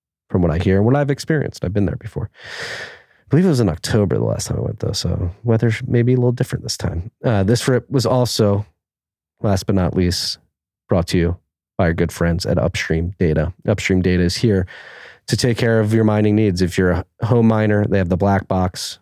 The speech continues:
which you can purchase. You can put a couple of asics into the box, and then you can plug it in on the side of your house, and it's gonna plug it in in your house if you fancy it that way. Probably not recommended, though.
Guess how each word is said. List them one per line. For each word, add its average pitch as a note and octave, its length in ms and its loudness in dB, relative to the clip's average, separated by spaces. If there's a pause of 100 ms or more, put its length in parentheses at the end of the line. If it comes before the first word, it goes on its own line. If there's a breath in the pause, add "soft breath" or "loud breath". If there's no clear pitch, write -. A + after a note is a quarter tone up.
which - 320 -4
you F#2+ 60 2
can F2+ 160 0
purchase. G2 560 0 (800)
You G#2+ 80 2
can F2 160 -2
put A2 280 0 (400)
a A2 80 -2
couple G#2+ 280 0
of F#2+ 100 2
asics F#2+ 560 0
into G#2+ 240 0
the F2+ 100 0
box, E2+ 500 -4 (440)
and F#2+ 120 2
then F2 320 2 (240)
you F#2+ 60 -2
can F#2+ 100 0
plug F#2+ 240 2
it F2+ 60 2
in G2+ 280 2
on F2+ 100 -2
the E2 60 0
side F#2 240 0
of F#2 60 2
your E2 100 0
house, G#2 360 0
and F#2 180 -2
it's F2 100 -6
gonna E2+ 340 0 (400)
plug G2+ 140 2
it G#2 80 4
in G2 140 2
in A2+ 120 4
your G2 120 2
house D#2 300 -4
if E2 360 -4
you - 60 -6
fancy G2+ 380 0
it C2 60 -2
that C2+ 180 -2
way. E2+ 220 -2 (680 loud breath)
Probably G2+ 320 2
not F2+ 260 -2
recommended, E2 520 0
though. C#2+ 220 -4